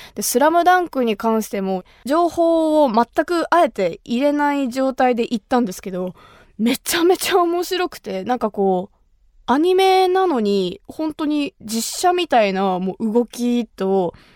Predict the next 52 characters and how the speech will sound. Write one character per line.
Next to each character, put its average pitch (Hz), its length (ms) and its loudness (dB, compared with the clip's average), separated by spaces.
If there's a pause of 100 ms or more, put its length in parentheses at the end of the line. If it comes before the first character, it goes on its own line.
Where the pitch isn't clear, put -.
(120)
バ 226 80 -4
ッ 226 60 -2
シ - 340 0
ュ 269 40 4
の 254 260 2
音 262 260 -2
と 180 160 -8
か、 180 460 -4 (440)
バ 233 140 -4
ス - 140 -8
ケ 294 100 0
ッ 262 80 0 (100)
ト 277 140 -2
ボ 262 240 2
ー 196 40 -2
ル 175 360 -8 (380)
が 208 260 0
ゴ 277 300 2
ー - 20 4
ル 294 100 2
に 285 120 2
入 262 240 0
る 196 160 -10
音 214 340 -4
と 196 160 -4
か、 170 400 -2 (460)
と 392 160 0
に 427 100 0
か 269 140 -4
く、 196 440 0 (560)
め 196 260 -6
ち 330 100 -2
ゃ 339 60 0
め 359 100 -2
ち - 60 -8
ゃ 330 40 0
迫 311 260 -4
力 302 240 -4
が 294 100 0
あ - 20 2
っ 294 80 -2 (100)
て、 180 300 -8 (100)
本 220 140 -4
当 226 140 -2
に 226 180 0
い - 20 0
い 214 60 -2
作 202 240 -10
品 202 240 -4
で 214 100 -2
し - 140 -10
た。 196 320 0